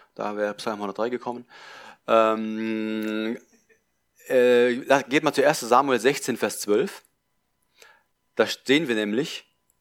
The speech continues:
über David nochmal geschrieben, ähm, wie er da zum König gesalbt worden ist. Erster Samuel sechzehn, Vers zwölf. „So schickte Isai einen Boten und ließ David kommen. Der Junge war rotblond, hatte schöne Augen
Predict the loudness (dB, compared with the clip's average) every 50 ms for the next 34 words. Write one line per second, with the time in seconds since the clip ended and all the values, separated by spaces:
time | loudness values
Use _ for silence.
0 | _ _ _ _ -2 0 2 4 6 6 6 6 4 0 -4 -6 -6 -4 -4 -4
1 | -4 -6 -8 -6 -6 -6 -6 -8 -10 -10 -14 _ _ _ _ _ _ _ _ _
2 | -2 0 0 0 0 -4 -6 -8 -10 -4 0 0 0 2 2 2 2 0 -2 -6
3 | -6 -8 -8 -8 -4 -2 -2 -2 -2 -4 -6 -6 -6 -2 0 0 0 0 0 -2
4 | -2 -2 -2 -6 -8 -8 -8 -10 -14 _ _ -20 -20 -12 -4 -2 -2 -2 -2 2
5 | 4 4 4 4 2 2 0 0 0 0 -2 -4 -4 -4 0 2 2 2 2 0
6 | -2 -2 0 -2 0 0 -2 0 0 0 2 4 4 4 4 2 2 0 0 4
7 | 4 6 6 4 2 -2 -4 -2 -4 0 4 6 6 6 4 0 -2 -2 -2 0
8 | 2 2 2 2 2 2 0 2 2 2 2 2 2 2 2 2 2 2 0 0
9 | 0 0 0 0 -2 -2 0 0 2 2 2 2 2 2 0